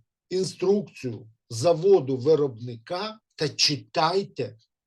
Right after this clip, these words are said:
усі подробиці, що стосуються моделі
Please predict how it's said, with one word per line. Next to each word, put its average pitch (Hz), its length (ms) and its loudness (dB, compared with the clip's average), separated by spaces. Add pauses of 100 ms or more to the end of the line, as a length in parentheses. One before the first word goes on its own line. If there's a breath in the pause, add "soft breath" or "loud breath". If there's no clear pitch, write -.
(2250)
усі 175 460 -8
подробиці, 135 1080 2
що 147 280 -4
стосуються 165 960 -4
моделі 147 880 0